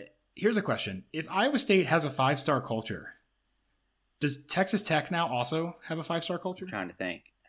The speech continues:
Speaker 2: how that conversion rate works.
Speaker 1: The Ames to Lubbock conversion rate, the markets are a mess right now. I don't
Speaker 2: Okay,
Speaker 1: know.
Speaker 2: it,
Speaker 1: But, um,
Speaker 2: Iowa State and Texas Tech have the same record. One of those teams fired their head coach midway through the season. The other team's coach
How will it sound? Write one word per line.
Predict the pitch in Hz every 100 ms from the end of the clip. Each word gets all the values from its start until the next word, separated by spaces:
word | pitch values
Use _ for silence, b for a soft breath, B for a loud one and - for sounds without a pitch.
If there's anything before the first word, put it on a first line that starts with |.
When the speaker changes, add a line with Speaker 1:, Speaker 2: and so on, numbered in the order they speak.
| -
Speaker 2:
how |
that | 92 -
conversion | 98 90 90 90
rate | 78 -
works. | 85 82 - - _ _ _ _ _ _ _ _ _ _ _ _ _
Speaker 1:
The | 123 135
Ames | 151 202 214
to | 165
Lubbock | 123 127 117
conversion | - 113 113 113 110
rate, | 101 101
the | 110
markets | 120 135 120 -
are | 98
a |
mess | 95 92 -
right | 90
now. | 87 85 87
I | 104
don't |
Speaker 2:
Okay, | 92 151 -
Speaker 1:
know. | 143
Speaker 2:
it, |
Speaker 1:
But, | - 107
um, | 113
Speaker 2:
Iowa | 123 196 220
State | - 165 131
and |
Texas | - 135 - -
Tech | 123 120
have | 123 113
the | 107
same | - 113 107
record. | 98 101 87 82 - _ _ _ _ _ _ _ _ _ _
One | - 98 151
of | 202
those | 175 139
teams | - 143 135 123 - - _ _ -
fired | - 143 170 117
their | 95
head | 92 92 -
coach | 95 95 -
midway | 104 110 107
through | 101 98
the | -
season. | 113 104 95 90
The | - 127
other | 180
team's | 147 151 135
coach | - 123 120 -